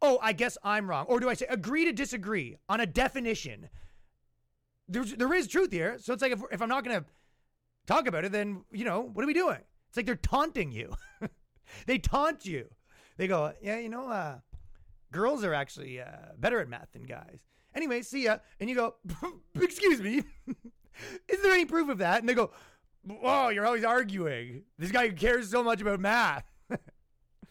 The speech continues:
So that's one thing that I noticed. <clears throat>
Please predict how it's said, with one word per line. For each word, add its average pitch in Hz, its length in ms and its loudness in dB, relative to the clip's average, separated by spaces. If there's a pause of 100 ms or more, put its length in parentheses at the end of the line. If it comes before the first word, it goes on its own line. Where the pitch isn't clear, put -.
(520)
So 123 360 -6 (120)
that's 190 220 -2
one 160 160 -4
thing 127 180 -6
that 117 100 -8
I 107 100 -4
noticed. 95 480 -8 (160)
<clears throat> 120 40 -14